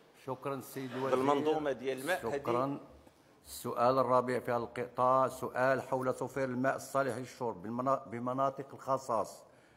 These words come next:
Speaker 1: للسيدات والسادة النواب المحترمين من فريق الأصالة والمعاصرة. تفضل. نعم. ثالث، ثالث. آه. إذن ما عنديش أنا.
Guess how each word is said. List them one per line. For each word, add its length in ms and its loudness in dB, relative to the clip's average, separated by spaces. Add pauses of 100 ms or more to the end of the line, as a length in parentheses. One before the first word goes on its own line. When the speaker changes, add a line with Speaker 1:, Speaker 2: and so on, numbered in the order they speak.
(200)
Speaker 1:
للسيدات 720 -4
والسادة 420 -2
النواب 420 0
المحترمين 720 -2
من 200 -4
فريق 440 -2
الأصالة 440 2
والمعاصرة. 720 2 (440)
تفضل. 460 0 (2000)
نعم. 260 10 (2250)
ثالث، 180 -8 (460)
ثالث. 300 -10 (960)
آه. 200 -2 (920)
إذن 400 -4
ما 60 -4
عنديش 340 -8 (100)
أنا. 200 -14